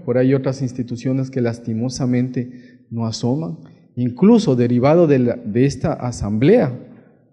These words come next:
le-, les puedo decir, hubo un, una serie de funcio-, funcionarios de cnel que fueron ya destituidos hace tres semanas. Entonces las cosas van por camino serio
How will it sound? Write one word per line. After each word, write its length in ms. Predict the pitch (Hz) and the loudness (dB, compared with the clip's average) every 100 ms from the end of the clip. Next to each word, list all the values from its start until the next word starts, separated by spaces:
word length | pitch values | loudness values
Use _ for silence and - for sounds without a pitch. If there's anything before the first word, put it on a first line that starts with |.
| _ - | _ -14
le-, 300 | 117 117 113 | -6 -4 -4
les 180 | 110 101 | -6 -6
puedo 220 | 143 143 | 0 2
decir, 540 | 135 170 214 127 - 131 | 2 0 -4 -6 -12 -12
hubo 280 | 117 123 123 | -6 -2 -2
un, 500 | 131 127 120 - 101 | 0 -2 -4 -8 -10
una 240 | 127 127 117 | -6 -6 -4
serie 340 | 139 135 135 | -2 0 0
de 240 | 117 107 | 0 -4
funcio-, 580 | 104 117 110 110 113 - | -8 -10 -10 -10 -10 -10
funcionarios 600 | 113 113 110 110 127 139 | -10 -10 -8 -8 -6 -6
de 100 | 117 | -6
cnel 720 | 107 110 143 180 - - _ _ | -8 -6 -6 -6 -12 -20 _ _
que 100 | 113 | -10
fueron 300 | 123 127 123 | -6 -4 -2
ya 120 | 127 | -2
destituidos 760 | 123 123 120 107 120 139 139 131 | -2 -4 -8 -8 -2 0 -2 -4
hace 180 | 107 104 | -10 -10
tres 200 | - 107 | -10 -8
semanas. 500 | 117 202 127 - - - - _ _ _ _ | -8 -8 -12 -16 -20 -20 -20 _ _ _ _
Entonces 320 | - 143 165 | -8 -2 0
las 140 | 147 117 | 0 2
cosas 500 | 170 190 151 131 131 | 2 4 2 0 -2
van 220 | 143 139 | -4 -4
por 120 | 156 | -6
camino 480 | 120 113 131 135 123 | -4 -2 -2 -2 -4
serio 520 | - 147 165 196 | -2 2 4 2